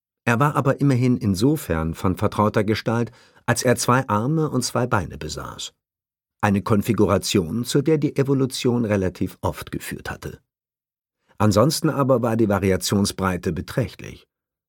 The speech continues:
Admiral Nott war maximal ein Meter fünfzig groß, aber fast ebenso breit.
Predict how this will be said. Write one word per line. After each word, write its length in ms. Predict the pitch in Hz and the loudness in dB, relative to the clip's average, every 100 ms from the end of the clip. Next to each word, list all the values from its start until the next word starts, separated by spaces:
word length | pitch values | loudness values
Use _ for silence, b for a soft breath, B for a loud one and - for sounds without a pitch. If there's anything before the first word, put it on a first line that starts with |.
| _ _ _ - | _ _ _ -2
Admiral 440 | 120 131 131 127 | 0 2 2 4
Nott 400 | 113 107 - - | 2 0 -4 -4
war 120 | 120 | 2
maximal 580 | 107 101 - 107 95 101 | 2 2 2 2 2 2
ein 300 | - 98 87 | 0 0 0
Meter 240 | 87 87 92 | -2 -4 -2
fünfzig 540 | - 127 - - - | 0 0 -2 -8 -8
groß, 340 | - - - - _ _ _ - | -10 -12 -16 -18 _ _ _ -2
aber 220 | 113 - | -2 0
fast 320 | - 98 - | -4 -4 -2
ebenso 320 | 104 87 - 82 | -2 -2 -2 -2
breit. 380 | 87 87 - | -2 -6 -12